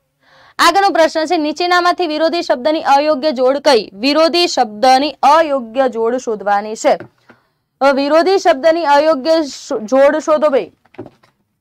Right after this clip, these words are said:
વિરોધી શબ્દ આપ્યો છે. સાપેક્ષ તો નિરપેક્ષ, તિમિર તો તમસ, ખાનગી તો જાહેર, અધિક તો ન્યૂન. તિમિર એટલે અંધકાર થાય ને તમસ એટલે અંધકાર થાય. ઓપ્શન બી આપણો સાચો જવાબ બને. હે ને ભાઈ? આ તો સાદો સિમ્પલ જ છે પ્રશ્ન,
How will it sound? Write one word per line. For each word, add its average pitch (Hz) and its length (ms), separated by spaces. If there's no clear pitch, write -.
વિરોધી 302 440
શબ્દ 254 340
આપ્યો 285 420
છે. 208 160
સાપેક્ષ 294 720
તો 311 160
નિરપેક્ષ, 302 680
તિમિર 302 600
તો 302 160
તમસ, 285 560
ખાનગી 277 600
તો 285 200
જાહેર, 262 440
અધિક 262 440
તો 269 200
ન્યૂન. 254 220
તિમિર 330 400
એટલે 339 300
અંધકાર 320 460
થાય 320 260
ને 311 60
તમસ 294 480
એટલે 277 340
અંધકાર 254 460
થાય. 247 300
ઓપ્શન 233 580
બી 269 280
આપણો 226 340
સાચો 214 360
જવાબ 202 260
બને. 196 220
હે 277 140
ને 349 60
ભાઈ? 269 120
આ 233 100
તો 269 160
સાદો 262 440
સિમ્પલ 262 440
જ 247 140
છે 226 160
પ્રશ્ન, 208 360